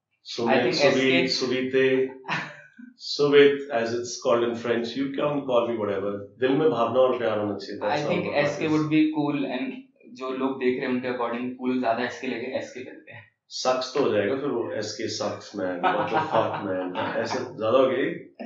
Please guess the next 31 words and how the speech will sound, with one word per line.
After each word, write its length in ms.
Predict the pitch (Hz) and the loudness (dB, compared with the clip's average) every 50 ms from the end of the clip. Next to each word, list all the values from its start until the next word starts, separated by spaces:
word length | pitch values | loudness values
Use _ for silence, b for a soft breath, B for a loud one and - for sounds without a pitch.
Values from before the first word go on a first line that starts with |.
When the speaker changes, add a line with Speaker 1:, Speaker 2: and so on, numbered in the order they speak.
| - - | -10 -6
Speaker 1:
चलो 220 | - 107 104 98 151 | -4 -4 -2 -2 -2
Speaker 2:
नहीं, 180 | 147 147 - | -2 0 0
नहीं, 180 | 135 135 - - | -2 -2 -4 -6
ठीक 100 | - - | -4 -4
Speaker 1:
let's 120 | - - | -4 -4
Speaker 2:
है, 80 | - - | -4 -4
Speaker 1:
go। 60 | - | -4
Speaker 2:
ठीक 220 | 127 123 117 - 110 | -4 -4 -6 -8 -10
है। 160 | 113 - - - | -12 -14 -14 -16
Speaker 1:
हाँ। 100 | - - - _ _ _ _ _ _ _ _ _ _ - - - - _ _ _ _ - - - | -18 -20 -20 _ _ _ _ _ _ _ _ _ _ -16 -16 -16 -16 _ _ _ _ -20 -8 -2
Speaker 2:
तो 120 | 156 165 160 | -2 -2 0
सर, 280 | - 175 185 202 214 190 - B B B B B B B _ _ _ _ _ _ _ _ _ _ _ _ _ _ _ _ _ _ - | 2 2 4 4 4 2 -2 B B B B B B B _ _ _ _ _ _ _ _ _ _ _ _ _ _ _ _ _ _ 2
पहले 180 | 160 156 156 156 | 4 6 6 6
मैं 120 | 156 156 | 4 2
बता 200 | 151 139 131 131 | 2 2 2 2
देता 120 | 131 131 135 | 2 -2 -2
हूँ 80 | 139 | -2
मैं 60 | 139 135 | -4 -4
सर, 180 | - 139 120 | -4 -4 -6
सर 420 | - - 123 120 - - 131 123 127 | -6 -8 -10 -14 -10 -6 -6 -6 -4
से 120 | - 135 | -6 -6
कैसे 240 | 127 127 123 127 127 | -6 -4 -4 -4 -4
इंट्रोड्यूस 420 | 123 123 120 120 120 117 120 120 | -4 -4 -4 -4 -4 -6 -4 -4
हुआ। 120 | 131 151 165 | -4 -6 -6
So, 500 | - - - 147 143 139 - - - B B B B B B B _ _ | -4 -4 -2 0 0 0 -2 -4 -8 B B B B B B B _ _
मैं 420 | 117 123 127 127 123 123 123 - - | -2 -2 0 0 0 -2 -2 -2 0
ऑर्डर 420 | - 120 120 120 131 131 131 131 | 2 4 4 4 4 2 0 0
में 120 | 135 135 131 | -2 -2 0
गया 180 | 127 127 123 | 0 0 0
था, 300 | - 147 151 165 - | 0 0 -2 -2 -4
I, 40 | - | -6